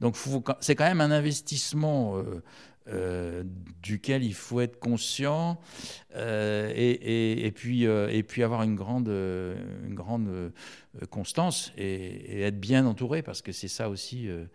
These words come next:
Moi, je suis toujours étonné, dans les parcours de musiciens, il y a, il y a quand même un parcours qui, qui se dessine en général assez fréquemment, qui est celui des, des, des, des jeunes comme moi qui sont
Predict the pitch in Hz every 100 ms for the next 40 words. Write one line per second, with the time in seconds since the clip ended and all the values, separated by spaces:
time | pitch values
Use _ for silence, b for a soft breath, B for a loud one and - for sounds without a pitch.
0 | B B - 139 - 147 175 175 160 131
1 | 135 131 165 196 208 - _ - - 98
2 | 107 117 139 - 143 117 107 104 104 -
3 | 151 175 - b b _ 110 104 101 95
4 | 95 - B B - 107 - 120 135 139
5 | - - - 117 117 - - 107 - 120
6 | 117 120 - 139 120 - 110 107 - -
7 | 101 - 107 101 107 110 127 113 95 104
8 | 104 110 107 - B B B B 110 107
9 | 135 - - 131 127 131 127 120 b b
10 | b - 120 104 - 123 131 120 110 107
11 | 98 107 104 101 98 101 101 98 101 -
12 | 101 107 104 101 98 95 120 110 104 117
13 | 107 - 104 101